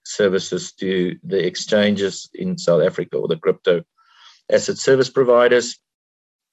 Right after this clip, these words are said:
But I must say, we always follow the rules, um, being a regulated institution. So you can learn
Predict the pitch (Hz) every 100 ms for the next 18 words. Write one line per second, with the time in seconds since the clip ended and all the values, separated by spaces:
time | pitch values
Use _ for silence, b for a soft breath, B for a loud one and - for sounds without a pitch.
0 | B B B B B - 120 120 123 -
1 | 123 113 120 131 131 117 104 - 117 107
2 | 104 98 92 92 98 85 85 - - -
3 | 101 95 90 95 101 95 95 98 85 85
4 | 85 - 85 - - 98 98 - - -
5 | 110 101 95 _ _ _ 110 107 107 98
6 | 123 117 113 107